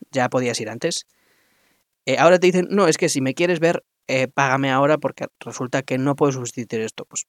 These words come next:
mm, búscate o-, otro trabajo, como hace cualquier otra persona que haga monólogos en, en stand-up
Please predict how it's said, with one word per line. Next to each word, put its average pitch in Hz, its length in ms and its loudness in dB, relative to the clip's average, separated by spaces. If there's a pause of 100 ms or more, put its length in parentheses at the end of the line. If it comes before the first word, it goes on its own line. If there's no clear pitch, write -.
(140)
mm, - 760 -20
búscate 110 420 -10
o-, 110 140 -10
otro 113 220 -12
trabajo, 165 540 -2 (200)
como 113 340 -8
hace 117 200 -8
cualquier 117 400 -6
otra 120 240 -6
persona 120 400 -6
que 117 140 -6
haga 113 200 -4
monólogos 117 640 -6 (840)
en, 120 320 -8
en 120 160 -8
stand-up 127 460 -4